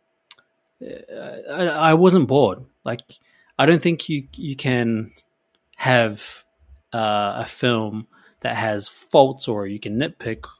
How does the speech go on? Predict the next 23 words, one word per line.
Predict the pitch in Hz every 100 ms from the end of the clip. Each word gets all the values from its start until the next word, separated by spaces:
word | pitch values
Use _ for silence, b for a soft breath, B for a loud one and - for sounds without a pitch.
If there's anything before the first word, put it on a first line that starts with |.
| _
when | 135 123 117 117 113 110
you | 110
don't | 113 120
find | 117 123 120
yourself | 120 110 110
bored | 104 113 117 113
at | 127 107
any | 110 107
moment. | 104 127 110 95 _ B B B B B
And | - 117
I | 120
don't | 123
think | 127
that's | 117 110 110
a |
bad | 104 117 127
thing. | 104 98
I |
think | 104 131 127 _
people | _ 123 120
are | 117
always | 113 110 104
apprehensive, | 110 - 104 123 120 - 107 107